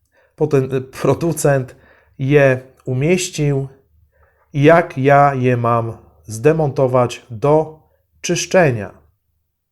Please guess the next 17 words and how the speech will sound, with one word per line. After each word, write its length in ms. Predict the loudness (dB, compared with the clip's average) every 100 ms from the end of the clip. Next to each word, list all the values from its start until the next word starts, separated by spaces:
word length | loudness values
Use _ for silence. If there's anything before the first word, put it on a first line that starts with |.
| _ _ _ _ _ _ _ _ _ _ _ _ _ 0
Nie 140 | 4
ukrywam, 540 | 4 4 4 4 2 2
iż 400 | -2 -2 -2 2 4 4
zajęło 440 | 4 4 6 4
mi 140 | 2
to 400 | 2 6 6 4 -2
dosłownie 800 | -6 0 0 0 0 0 -2 -6 _ _ _ _ _
kilka 360 | -6 -4 -2
minut, 480 | -2 0 0 -2 -4 -18 -20 _ _
żeby, 580 | -2 0 2 4 4 2 -6 _ _ _ _ -4
jak 200 | -4 -2
to 120 | -2
mawiał 580 | 0 0 2 0 -2 -10 -12
doktor, 640 | -6 -6 -4 -4 -2 -6 -16 _
nie 180 | -10 -6
doktor, 440 | -4 -4 -2 -4 -4
tylko 400 | -8 -6 -8